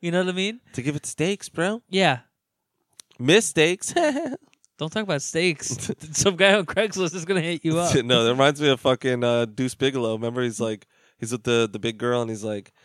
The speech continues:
Speaker 2: "I think this was a mistake." And she goes, "Did you say
Speaker 1: Say
Speaker 2: steak?"
Speaker 1: steak. <laughs>
Speaker 2: <laughs> Um, I don't know. So it's a middle of the road movie. I think we, we both agree. Um, it's, you
Speaker 1: Agree
Speaker 2: could
Speaker 1: to
Speaker 2: do,
Speaker 1: agree.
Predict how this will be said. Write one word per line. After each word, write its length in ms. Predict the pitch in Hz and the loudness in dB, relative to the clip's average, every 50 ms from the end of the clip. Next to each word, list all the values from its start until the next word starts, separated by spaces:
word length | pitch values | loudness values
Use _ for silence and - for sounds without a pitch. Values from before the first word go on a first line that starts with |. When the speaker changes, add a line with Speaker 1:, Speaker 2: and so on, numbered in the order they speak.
| _ _ _ _ | _ _ _ _
Speaker 2:
"I 80 | 127 143 | -6 -6
think 140 | 208 214 | -6 -6
this 100 | 185 143 | -6 -8
was 140 | 139 123 117 | -8 -6 -6
a 40 | 120 | -6
mistake." 440 | 113 110 - - 135 127 120 101 117 | -4 -4 -2 0 0 2 2 0 -2
And 60 | - | -8
she 100 | - 110 | -8 -6
goes, 200 | 117 110 104 - _ _ - | -6 -6 -6 -8 _ _ -6
"Did 180 | 131 123 - | -6 -6 -4
you 120 | 131 135 127 | -6 -6 -2
say 220 | - 147 131 131 | 2 2 4 4
Speaker 1:
Say 360 | 151 135 - 139 139 147 160 | 4 4 6 6 6 6 4
Speaker 2:
steak?" 100 | 170 - - 180 - _ - | 0 -6 -14 -20 -10 _ -6
Speaker 1:
steak. 560 | - 202 359 - - 359 - 220 220 220 202 - | -4 -4 -4 -2 -2 -2 -4 -4 -10 -14 -16 -18
<laughs> 40 | _ _ _ - - - - | _ _ _ -20 -20 -20 -20
Speaker 2:
<laughs> 300 | - - _ _ _ - | -20 -20 _ _ _ 0
Um, 420 | 120 120 120 120 120 117 113 110 _ _ _ _ - - - - - - | 2 2 4 2 2 -2 -6 -12 _ _ _ _ -20 -20 -20 -20 -20 0
I 140 | - 262 262 | 4 4 6
don't 80 | 220 156 | 6 6
know. 160 | 139 131 - - _ _ _ _ _ _ _ _ _ - | 4 4 2 -2 _ _ _ _ _ _ _ _ _ -4
So 220 | - - 208 208 | 2 4 4 6
it's 240 | 190 226 240 - - | 6 4 2 4 2
a 100 | 254 247 | 2 2
middle 220 | 233 233 226 226 | 2 2 2 2
of 60 | 226 214 | 0 0
the 80 | 214 | 0
road 240 | 202 208 202 202 190 | 0 2 2 2 2
movie. 340 | 185 180 170 147 131 120 117 | 0 0 0 0 0 -2 -2
I 60 | 113 | -2
think 240 | 110 - 123 113 113 | -2 -4 -6 -6 -6
we, 80 | 123 117 | -6 -6
we 120 | 113 143 143 | -6 -6 -4
both 200 | 143 180 190 185 | -2 -2 -2 -2
agree. 440 | 165 117 117 113 113 120 147 151 - _ - | -4 -4 -4 -4 -4 -4 -6 -12 -16 _ -6
Um, 540 | 113 117 117 113 113 113 110 113 107 - - _ _ _ _ _ _ _ - - _ _ _ _ _ _ _ _ _ _ _ _ _ - - - - - - | -4 -2 -2 -2 -2 -4 -4 -6 -10 -12 -16 _ _ _ _ _ _ _ -20 -20 _ _ _ _ _ _ _ _ _ _ _ _ _ -14 -12 -12 -10 -8 -4
it's, 260 | - 170 160 185 170 165 | -2 0 0 0 2 4
you 80 | 214 | 4
Speaker 1:
Agree 120 | 254 262 254 | 4 4 2
Speaker 2:
could 100 | 269 - | 0 -2
Speaker 1:
to 80 | 262 | 0
Speaker 2:
do, 100 | 240 208 | 0 0
Speaker 1:
agree. 440 | 190 175 180 175 156 127 131 113 | 0 0 0 0 0 0 0 -4